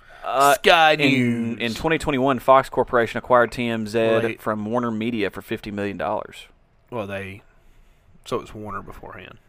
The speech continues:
Speaker 1: The name T M Z is derived from the acronym the, for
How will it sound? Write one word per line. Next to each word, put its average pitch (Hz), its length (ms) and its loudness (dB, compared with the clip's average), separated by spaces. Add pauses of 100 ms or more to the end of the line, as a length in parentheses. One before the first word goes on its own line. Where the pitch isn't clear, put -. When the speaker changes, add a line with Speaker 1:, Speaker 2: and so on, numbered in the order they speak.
(260)
Speaker 1:
The 120 120 -6
name 131 260 2
T 135 160 -6
M 120 160 -6
Z 120 120 -2
is 113 200 -2
derived 107 600 2
from 110 200 -10
the 104 100 -10
acronym 113 600 -4 (120)
the, 107 240 -4
for 104 480 -6